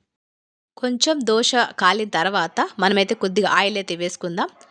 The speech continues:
ఆ తర్వాత హై ఫ్లేమ్ మీద పెట్టుకొని దోశ అయితే మంచిగా బ్రౌన్ కలర్ వచ్చే వరకు ఈ విధంగా కాల్చుకోవాలి. ఈ విధంగా మనకు క్రిస్పీ సగ్గుబియ్యం దోశ అయితే రెడీ అయిపోయింది ఇన్‌స్టంట్‌గా.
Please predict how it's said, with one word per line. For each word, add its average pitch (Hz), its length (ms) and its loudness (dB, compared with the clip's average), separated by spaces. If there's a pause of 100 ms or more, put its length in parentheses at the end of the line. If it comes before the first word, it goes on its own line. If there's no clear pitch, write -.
(960)
ఆ 208 120 0
తర్వాత 208 420 0
హై 185 240 4
ఫ్లేమ్ 254 320 -4
మీద 254 140 -2
పెట్టుకొని 202 420 -2
దోశ 202 300 2
అయితే 202 200 0
మంచిగా 202 400 0
బ్రౌన్ 185 260 0
కలర్ 208 280 0
వచ్చే 175 200 -6
వరకు 185 300 -6
ఈ 226 100 0
విధంగా 185 320 -2
కాల్చుకోవాలి. 180 760 -2 (2000)
ఈ 233 100 -4
విధంగా 214 380 -6
మనకు 202 280 -4
క్రిస్పీ 208 420 0
సగ్గుబియ్యం 208 520 2
దోశ 175 220 2
అయితే 175 240 -2
రెడీ 160 260 2
అయిపోయింది 196 460 4
ఇన్‌స్టంట్‌గా. 196 600 0